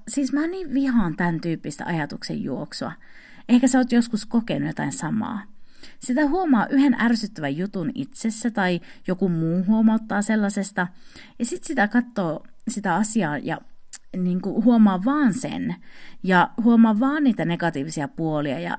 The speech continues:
sitä tuntuu, että siinä tapahtuu sellainen niinku syöksykierre, josta ylös nousemiseen vaaditaan ihan tietoista vaivan näköä. Ja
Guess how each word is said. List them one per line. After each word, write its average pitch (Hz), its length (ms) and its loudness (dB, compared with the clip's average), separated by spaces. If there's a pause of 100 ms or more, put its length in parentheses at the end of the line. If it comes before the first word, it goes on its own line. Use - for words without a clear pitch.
sitä 247 260 0
tuntuu, 277 460 -2
että 175 180 -6
siinä 208 180 4
tapahtuu 226 500 -4
sellainen 175 440 -2
niinku 180 220 -6
syöksykierre, 151 1120 -4 (440)
josta 180 200 -2
ylös 247 360 4
nousemiseen 165 640 0
vaaditaan 180 420 -4
ihan 214 340 2
tietoista 165 600 -4
vaivan 143 420 -6
näköä. - 380 -10 (1300)
Ja 202 180 6